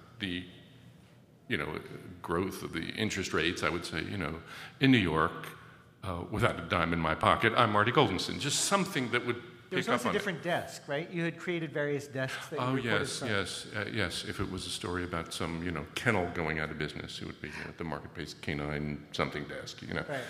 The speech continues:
Speaker 1: But the point was not so much that. It was a way of being able to do a straight reportorial, one-minute piece and still remind people that I wasn't every other reporter on public radio. It seemed to work on you.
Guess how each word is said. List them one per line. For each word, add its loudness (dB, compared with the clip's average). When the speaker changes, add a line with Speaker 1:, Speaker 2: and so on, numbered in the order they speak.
Speaker 1:
But 2
the 8
point 10
was 0
not 4
so 8
much 6
that. 6
It 2
was 0
a 0
way 2
of 0
being 0
able 2
to -4
do -4
a -6
straight 0
reportorial, 4
one-minute 4
piece -2
and 0
still -2
remind 0
people -2
that -4
I 2
wasn't -2
every 4
other 2
reporter -2
on -4
public -8
radio. 0
It -6
seemed 0
to 0
work 4
on 0
you. -2